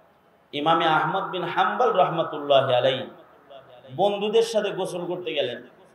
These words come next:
আমাদের ছাত্র জনতা এখন গোসল করতে যায়, খাইতে যায়, এই পদ্মার পাড়ে যায় খাইতে, কক্সবাজার যায় গোসল করতে, সুন্দরবনে যায় ঘুরতে,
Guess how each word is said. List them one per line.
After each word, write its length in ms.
আমাদের 380
ছাত্র 420
জনতা 440
এখন 240
গোসল 520
করতে 220
যায়, 300
খাইতে 520
যায়, 300
এই 480
পদ্মার 460
পাড়ে 240
যায় 200
খাইতে, 580
কক্সবাজার 640
যায় 240
গোসল 400
করতে, 500
সুন্দরবনে 640
যায় 320
ঘুরতে, 580